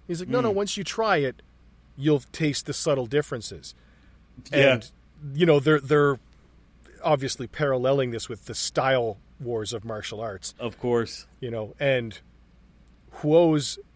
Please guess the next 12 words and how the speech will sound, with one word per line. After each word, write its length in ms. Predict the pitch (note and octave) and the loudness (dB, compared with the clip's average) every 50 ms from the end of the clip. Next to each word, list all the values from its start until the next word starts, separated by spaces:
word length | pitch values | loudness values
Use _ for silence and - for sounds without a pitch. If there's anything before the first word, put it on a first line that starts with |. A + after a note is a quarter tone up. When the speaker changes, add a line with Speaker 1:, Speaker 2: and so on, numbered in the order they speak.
| - | -6
Speaker 1:
argument 600 | - D3+ E3+ F#3 D3+ C#3+ C#3 A#2+ A2 G#2+ G2+ - - _ | -2 0 2 2 2 0 -2 -4 -4 -6 -8 -12 -14 _
is, 440 | - C3+ B2+ A#2+ A#2 A2+ G#2 - - - _ - - - - - _ _ _ _ _ _ _ _ _ _ _ | -6 -4 -4 -2 -4 -4 -6 -8 -8 -10 _ -20 -20 -20 -20 -20 _ _ _ _ _ _ _ _ _ _ _
No, 300 | - D#3+ F3 G3 E3 C#3 | -10 0 4 4 4 4
man, 280 | A#2+ A2+ G#2+ A2+ A2 G#2 _ _ _ _ _ _ _ _ _ _ - | 2 0 -4 -8 -10 -14 _ _ _ _ _ _ _ _ _ _ -16
the 180 | D3+ B2 C#3 | -8 -4 -4
styles 520 | C3 - - - F3 F#3+ A3 A3 F#3+ D3 D3 | -4 -2 0 0 0 2 2 0 0 0 0
are 120 | C3+ C3+ | 0 2
all 360 | C#3+ C#3 C#3 C3+ B2+ A#2+ - - - - _ _ - | 2 4 4 4 2 0 -2 -6 -14 -20 _ _ -14
just 440 | G2+ A#2+ C#3+ C3 - - - - - _ _ _ _ _ _ - _ _ _ - | -4 -2 -2 -2 -2 -4 -10 -14 -18 _ _ _ _ _ _ -20 _ _ _ -14
what 360 | D#3+ A2+ A#2+ C#3 D3 C#3+ C#3 | -14 -4 2 4 4 4 4
you 160 | C#3 C3+ B2+ | 0 -6 -8
learn. 460 | B2 A#2+ A#2 C3+ C#3 B2 G#2+ G2 F#2 | -6 -4 0 0 0 0 -2 -4 -8